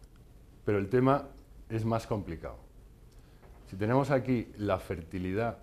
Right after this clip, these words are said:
total, esta es la explicación de por qué esa población se estabiliza.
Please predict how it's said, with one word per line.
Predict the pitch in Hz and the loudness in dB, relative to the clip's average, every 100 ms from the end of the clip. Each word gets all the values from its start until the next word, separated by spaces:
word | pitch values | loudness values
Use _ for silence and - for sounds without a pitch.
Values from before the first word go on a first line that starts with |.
| - | -10
total, | 113 101 120 127 | -8 0 0 0
esta | 107 120 | -2 -2
es | 113 | 0
la | 104 | 0
explicación | - 104 92 82 - 143 131 67 - - - | -2 -4 -2 -4 -2 -2 -2 -4 -10 -18 -10
de | 90 | -6
por | 85 82 80 | -4 -4 -6
qué | - 101 101 - | 0 0 0 -6
esa | 87 95 | -4 -4
población | 90 87 87 95 | -2 -2 -2 -4
se | 78 | -6
estabiliza. | 85 - 78 92 120 - | -8 -8 -6 0 0 0